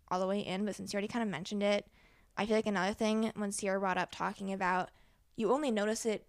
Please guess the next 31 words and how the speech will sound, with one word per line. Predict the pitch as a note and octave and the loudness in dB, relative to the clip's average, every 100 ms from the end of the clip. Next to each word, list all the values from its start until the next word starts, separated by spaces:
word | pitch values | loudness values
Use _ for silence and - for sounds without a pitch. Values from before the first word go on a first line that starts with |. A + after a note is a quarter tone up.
| - | -14
working | G#3 G3+ G3 A3+ A3+ B3 - _ _ - | -2 0 0 0 -2 -4 -10 _ _ -14
when | G#3 G3+ | -6 -4
it | F#3+ | -2
works, | D#3+ G#3 - - - | 0 0 -2 -12 -6
and | G#3 G#3 | -2 0
then | G3+ | 0
there's | G3 | -2
a | G3+ | -2
million | G3 G3 | -2 -4
other | D#3 F#3 | -4 -6
times | - G#3 G#3+ | -4 -4 -4
where | G3+ | -4
you | G3 G3 G3 F#3+ - - - - - - - | -6 -2 -2 -2 -4 -14 -20 -20 -20 -14 2
were | G#3+ G#3+ - | 2 2 -4
possibly, | - G#3 G#3+ G#3 | 0 0 2 0
like, | G3+ | 0
manifesting | G#3 G3 G#3 G#3 - G#3+ | 0 -2 -2 -4 -4 -4
something | A3 A3+ A#3+ B3 - | -4 -4 -2 -2 -2
and | G3+ | -4
then, | G3+ | -4
like, | F3+ F#3+ | -6 -8
nothing | A3 G#3 G3+ | -8 -6 -6
happens | E3 - | -6 -6
and | A3 | -6
you | G3 | -4
just, | G3 | -6
like, | G#3 | -8
move | G3+ F#3+ | -6 -6
on. | F#3 G3 G#3+ A#3+ - - - - | -6 -4 -6 -8 -14 -20 -20 -4
And | A3+ | -2
so | A3 A3+ G3+ G3 G3 | 2 4 6 6 4